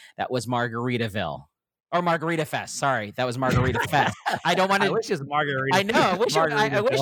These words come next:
Speaker 1: Jimmy Buffett was involved in some way or another. That would've been
Speaker 2: <laughs> Me too.
Speaker 1: fantastic. I'd have been even
Speaker 2: Right?
Speaker 1: added more to the story.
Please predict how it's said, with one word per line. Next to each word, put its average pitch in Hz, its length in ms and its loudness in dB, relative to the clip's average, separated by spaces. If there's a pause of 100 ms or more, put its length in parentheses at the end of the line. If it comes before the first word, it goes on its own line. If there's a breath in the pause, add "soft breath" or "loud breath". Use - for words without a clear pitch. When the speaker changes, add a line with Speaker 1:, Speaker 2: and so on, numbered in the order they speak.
Speaker 1:
Jimmy 254 240 0
Buffett 190 400 2
was 180 180 0
involved 165 360 0
in 160 100 -4
some 156 240 0
way 151 180 0
or 143 80 -2
another. 147 420 0 (320 loud breath)
That 254 100 2
would've 185 240 -2
been 190 100 2
Speaker 2:
<laughs> - 0 -
Me 175 80 0
too. - 80 -10
Speaker 1:
fantastic. 135 680 -2 (500 loud breath)
I'd 247 100 0
have 247 60 -6
been 220 100 2
even 220 220 2
Speaker 2:
Right? - 100 4
Speaker 1:
added 202 220 2
more 214 240 4
to 220 100 2
the 165 100 -4
story. 135 600 -4